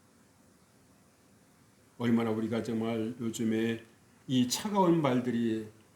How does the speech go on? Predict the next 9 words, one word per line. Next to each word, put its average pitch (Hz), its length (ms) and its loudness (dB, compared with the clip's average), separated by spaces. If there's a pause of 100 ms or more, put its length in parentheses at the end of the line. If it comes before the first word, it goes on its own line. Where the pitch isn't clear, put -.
(280)
난무합니까? 104 880 -6 (920)
그렇죠? 147 240 -12 (300)
사람들의 214 400 -2
마음이 180 360 2 (260)
갈수록 247 520 4
차가워지는 190 600 0
겁니다. 117 360 -8
냉담해지는 214 720 4
거예요. - 220 -10